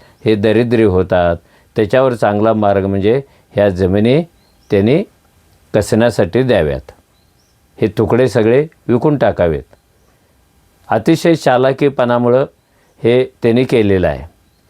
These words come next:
की आपल्याकडे जमिनीचे तुकडे विकायला कायद्यानेच बंदी होती. एक एकरच्या खालचा तुकडा विकला जात नव्हता, चार गुंठे, दोन गुंठे जमीन विकली जात नव्हती, कायदा होता. कारण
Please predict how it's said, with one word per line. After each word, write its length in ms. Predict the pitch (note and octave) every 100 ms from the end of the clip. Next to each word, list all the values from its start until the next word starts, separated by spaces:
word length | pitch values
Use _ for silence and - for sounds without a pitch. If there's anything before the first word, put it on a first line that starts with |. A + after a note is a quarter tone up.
| _ _ _
की 80 | -
आपल्याकडे 580 | A2+ G#2 B2+ C3+ C3 C3+
जमिनीचे 540 | A#2+ A2+ A#2+ B2 C3+
तुकडे 400 | B2 A#2 G#2 A#2+
विकायला 420 | B2 A2 A2+ A#2 A#2+
कायद्यानेच 560 | A#2 G#2 G#2 A2+ A#2
बंदी 300 | A2 G2 F2+
होती. 340 | E2 D2+ D2+ C#2 _ _ _ _ _ _ -
एक 260 | G#2+ G2
एकरच्या 480 | A2 G2 G#2 G2 G#2 -
खालचा 300 | G2 F#2+ G#2
तुकडा 340 | G#2 F#2 G2
विकला 380 | G2 F#2+ G2 G2
जात 180 | F#2 E2
नव्हता, 380 | E2+ E2 - D2 - _ _ _ -
चार 240 | G#2+ G2+ G#2+
गुंठे, 380 | G2 G2 G#2+
दोन 300 | G#2 G2 G2
गुंठे 340 | G2+ G2 F#2 G#2
जमीन 340 | F#2+ F#2 G#2
विकली 380 | G2+ G2 - G#2+
जात 200 | G2+ F#2
नव्हती, 320 | G2 F#2 F2+ A2+
कायदा 340 | A2 G#2 A#2
होता. 340 | A2 D#2+ C#2+ C2+ _ _ _ _ _ -
कारण 260 | G#2+ A#2+